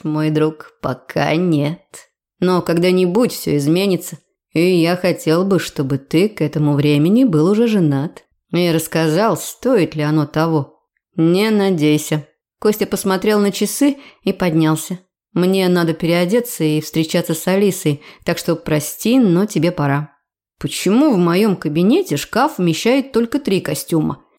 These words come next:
И такой хилый напор воды в душе?" Тут же обиженно заговорил Игнат.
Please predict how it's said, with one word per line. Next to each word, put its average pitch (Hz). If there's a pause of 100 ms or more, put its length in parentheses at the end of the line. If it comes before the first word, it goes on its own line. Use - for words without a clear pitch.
(200)
И 170
такой 233
хилый 262
напор 208
воды 160
в 208
душе?" - (420)
Тут 240
же 233
обиженно 226
заговорил 185
Игнат. 196